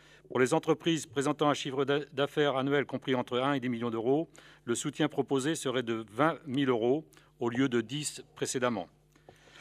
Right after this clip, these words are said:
L'avenant vise également à permettre un dépôt des dossiers jusqu'au trente septembre deux mille vingt et un. Il est proposé d'adopter l'avenant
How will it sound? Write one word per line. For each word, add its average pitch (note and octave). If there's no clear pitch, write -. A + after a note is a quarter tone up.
L'avenant D3
vise C#3+
également D3
à C3
permettre C#3+
un B2+
dépôt C#3+
des B2+
dossiers D3+
jusqu'au D3
trente -
septembre D#3
deux C3
mille D#3
vingt C#3+
et B2
un. F#2
Il B2+
est C#3
proposé E3
d'adopter C#3+
l'avenant C#3